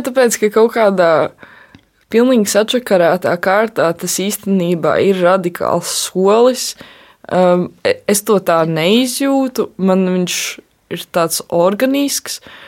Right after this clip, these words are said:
bet savā ziņā arī būšana organiskam un saslēgtam ar savām <laughs> izjūtām, lai cik tas šausmīgi dīvaini nebūtu,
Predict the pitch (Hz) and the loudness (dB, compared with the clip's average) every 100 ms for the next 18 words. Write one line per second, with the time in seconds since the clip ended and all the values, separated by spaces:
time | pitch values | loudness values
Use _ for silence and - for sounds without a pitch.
0 | - _ - 202 226 226 214 214 202 127 | -20 _ -8 -2 0 2 4 4 4 2
1 | 196 208 185 175 - _ _ _ _ _ | 2 2 0 -2 -8 _ _ _ _ _
2 | - 180 220 220 208 175 170 180 180 170 | -4 2 2 4 2 4 4 2 2 0
3 | 165 175 165 165 156 165 175 165 143 151 | 0 0 0 0 -2 -2 -2 -2 -2 -2
4 | - 147 151 - 175 185 - - 233 208 | -6 -6 -6 -4 -4 -4 -4 0 0 0
5 | 247 - 403 262 - 208 208 269 277 262 | -6 -6 -6 -4 0 2 2 2 0 2
6 | 220 185 165 175 170 - 262 - 165 156 | 2 2 2 0 -2 -2 -2 -2 -6 -4
7 | 170 185 190 156 147 165 185 147 139 196 | -2 0 -2 -6 -4 -2 -2 -4 -6 -6
8 | 254 262 | -6 -10